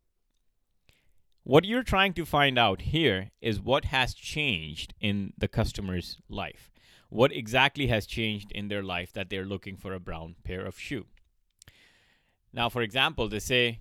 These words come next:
"Man, I have a big wedding to go to. This is my best friend's wedding, and I need some brown pair of shoe." "Oh, really? Excellent. What is the theme of that wedding?" Maybe you need a belt with that. Maybe you need some other accessories.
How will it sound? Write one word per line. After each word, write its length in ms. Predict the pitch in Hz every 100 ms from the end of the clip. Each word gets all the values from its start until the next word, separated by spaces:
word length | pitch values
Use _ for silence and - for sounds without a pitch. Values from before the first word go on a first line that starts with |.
| - _
"Man, 240 | 113 110 -
I 160 | 120
have 200 | 143 139
a 60 | 113
big 220 | 92 98
wedding 280 | 135 147 104
to 100 | 107
go 120 | 104
to. 120 | 107
This 140 | 98 95
is 60 |
my 140 | 98 85
best 280 | 85 120 -
friend's 280 | 113 107
wedding, 260 | 98 92 92
and 100 | 85
I 100 | 85
need 240 | 95 95
some 160 | - 90
brown 300 | 90 90 95
pair 200 | - 92
of 100 | 87
shoe." 240 | - - 85 - -
"Oh, 200 | 202 196
really? 400 | 104 117 170 254 _ _ _ _
Excellent. 460 | - - 98 90 - - _ _ _
What 200 | 101 113
is 100 | 104
the 80 | 101
theme 400 | - 175 123 - - - _ _ -
of 220 | 92 90
that 220 | 90 80 - - _
wedding?" 260 | - 82 80 _ _ _
Maybe 300 | - 98 95
you 160 | 104 104
need 320 | 101 98 92 - _
a 380 | 98 95 90 87 _ _
belt 440 | 90 113 160 135 - - _ _
with 220 | - 87 -
that. 260 | - - - _ _ _ -
Maybe 240 | 92 90
you 100 | 101
need 220 | 98 95
some 180 | - 98
other 220 | 131 123
accessories. 800 | 98 - - 131 - 76 - -